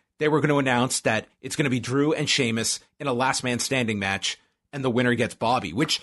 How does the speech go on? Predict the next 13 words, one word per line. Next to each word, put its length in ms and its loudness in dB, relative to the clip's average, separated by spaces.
maybe 360 0
they'll 120 0
still 300 0
announce, 520 -2
but, 280 -4
I 80 -12
mean, 140 0
we've 100 2
got 160 2
one 160 2
more 180 2
episode 440 0
left, 400 -4